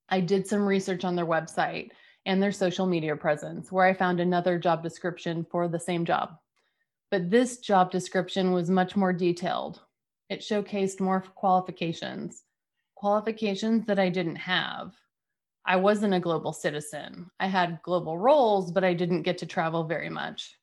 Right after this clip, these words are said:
I didn't have all of the qualifications. I didn't check all the boxes. And in that moment, I decided not to apply. Again, doubt, it creeps in. You question yourself. You question your qualifications.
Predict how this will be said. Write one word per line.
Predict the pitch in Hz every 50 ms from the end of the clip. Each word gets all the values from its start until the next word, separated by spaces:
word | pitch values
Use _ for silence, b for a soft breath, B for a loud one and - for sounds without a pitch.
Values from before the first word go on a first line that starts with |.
| _ _ _ _ _ _ _ _ _ _ _ _ -
I | - 185
didn't | 196 180 202 214 202 - -
have | - - 190 185 185 190 185 185 185 175 170 - - - _ _ _ _
all | 165 170 180 180 180
of | 180 165
the | 165 180
qualifications. | 180 - 185 175 175 170 165 - 156 - 196 175 175 175 - - 143 139 139 151 160 - -
I | 185
didn't | 165 196 190 190
check | 170 - 190 180 -
all | 170 160
the | 156
boxes. | 147 151 151 143 - - - - - - - 180 - - - _ _ _ _ _ _ _ _ _ _ -
And | 202 202 202
in | 202 202 208
that | 214 208 - -
moment, | 185 202 240 277 254 214 196 190 185 - -
I | 196 202
decided | 190 208 220 220 - 214 214 220 214
not | 208 214 214 202
to | 202 - 214
apply. | 196 196 - 208 240 247 220 - - - - _ _ _ _ _ _ _ _ _ _ _ _ _ _ _ _ _
Again, | 196 196 170 156 - 202 202 202 202 185 156 - - - - - - _ _ -
doubt, | 160 196 202 202 196 175 151 151 - -
it | 180 180 -
creeps | - - 254 254 254 247 - -
in. | - 208 240 269 254 185 151 156 151 147 160 - _ _ _ _
You | 220 226
question | 226 - 262 277 - - 247 190
yourself. | 170 165 175 - - - - - - - - - - b b b b b b b _
You | 196 190
question | - - 240 233 233 - 240 226
your | 214 202
qualifications. | - - - 196 185 180 180 - 185 - - 170 - - - - - - 76 - - -